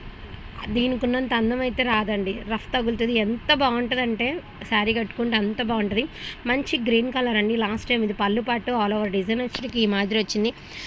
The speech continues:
లాస్ట్ టైమ్ మీరు అందరూ అడుగుతున్నటువంటి శారీస్, అందులోనూ అతి చిన్న సూక్ష్మ లోపాలండి. ఎక్కడైనా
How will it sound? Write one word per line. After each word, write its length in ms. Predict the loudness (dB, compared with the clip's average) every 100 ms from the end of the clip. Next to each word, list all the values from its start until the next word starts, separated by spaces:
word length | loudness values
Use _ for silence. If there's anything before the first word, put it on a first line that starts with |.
| 2
లాస్ట్ 220 | 4 4
టైమ్ 120 | 4 2
మీరు 120 | 0
అందరూ 240 | 0 2 2
అడుగుతున్నటువంటి 600 | 2 0 -2 0 0 0
శారీస్, 320 | 0 0 0 -2 0
అందులోనూ 520 | 2 2 2 2 2 2
అతి 180 | 0 0
చిన్న 240 | -2 0
సూక్ష్మ 340 | 0 -2 -2 0
లోపాలండి. 560 | 0 2 2 2 0 -2 -6 -6 -4
ఎక్కడైనా 340 | 2 4 4